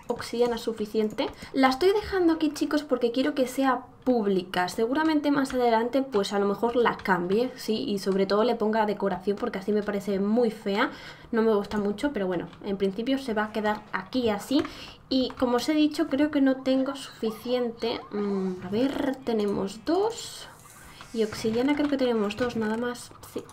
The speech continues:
tenemos dos nada más. Y no tenemos pico de diamante, ¿verdad? No, pero podemos hacernos el pico y conseguir la obsidiana. Oh, oh,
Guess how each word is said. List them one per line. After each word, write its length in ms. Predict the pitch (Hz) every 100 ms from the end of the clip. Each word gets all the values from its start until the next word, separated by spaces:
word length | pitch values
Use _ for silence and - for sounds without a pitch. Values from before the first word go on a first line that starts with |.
| - -
tenemos 460 | 226 220 220 208 -
dos 200 | 220 226
nada 260 | 208 175
más. 400 | 175 170 170 - - - - - - -
Y 100 | -
no 140 | 208 196
tenemos 320 | 190 196 196
pico 240 | 202 196
de 100 | 202
diamante, 460 | 214 330 392 - - - - - - - - -
¿verdad? 340 | 220 254 - - - - - - - - -
No, 280 | 240 262 -
pero 220 | - 220 214
podemos 360 | 208 202 208
hacernos 380 | 214 233 220 214
el 80 | 240
pico 340 | 311 302 - -
y 80 | 220
conseguir 540 | 190 190 185 185 190
la 100 | 185
obsidiana. 600 | 185 - 311 370 180 - - - -
Oh, 120 | 269
oh, 260 | 392 403